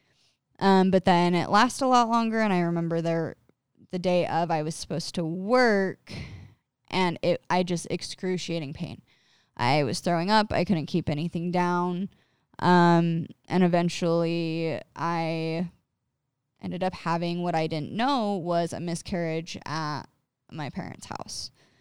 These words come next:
And <laughs> this person,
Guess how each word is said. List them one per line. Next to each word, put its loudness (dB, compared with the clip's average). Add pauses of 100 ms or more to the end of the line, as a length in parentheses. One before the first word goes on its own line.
(480)
And 2 (2750)
<laughs> -2 (480)
this -2
person, -2